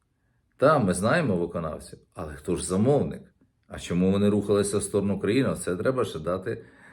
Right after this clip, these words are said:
не, дати відповідь на це питання. Хоча питань насправді набагато більше. А, е, організація того підпалу фахового,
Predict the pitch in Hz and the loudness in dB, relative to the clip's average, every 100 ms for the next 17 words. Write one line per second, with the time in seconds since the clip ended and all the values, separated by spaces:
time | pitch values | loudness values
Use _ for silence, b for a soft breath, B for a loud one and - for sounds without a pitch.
0 | B _ 90 90 87 92 98 101 92 92 | B _ -6 -2 -2 0 0 0 -2 -2
1 | 87 90 87 87 - - 80 - - _ | -4 -4 -6 -6 -6 -10 -10 -12 -16 _
2 | _ _ - 92 104 95 95 - 113 135 | _ _ -8 -2 0 0 -2 -2 0 0
3 | 90 - 87 98 101 80 78 78 82 80 | -2 -2 -4 -2 -4 -6 -8 -8 -8 -10
4 | 80 - - - _ _ _ _ _ _ | -12 -12 -12 -14 _ _ _ _ _ _
5 | _ _ _ _ _ - 82 78 78 - | _ _ _ _ _ -8 -6 -6 -8 -10
6 | - - - 50 - - 92 95 92 110 | -10 -10 -8 -8 -6 -4 0 0 4 2
7 | 104 - 85 90 82 - 113 - 90 87 | 2 0 -2 -2 -4 -4 -6 -2 0 0
8 | 80 - - _ _ _ _ _ _ _ | -4 -8 -16 _ _ _ _ _ _ _
9 | _ - 101 - 85 76 73 | _ 0 0 0 -2 -4 -8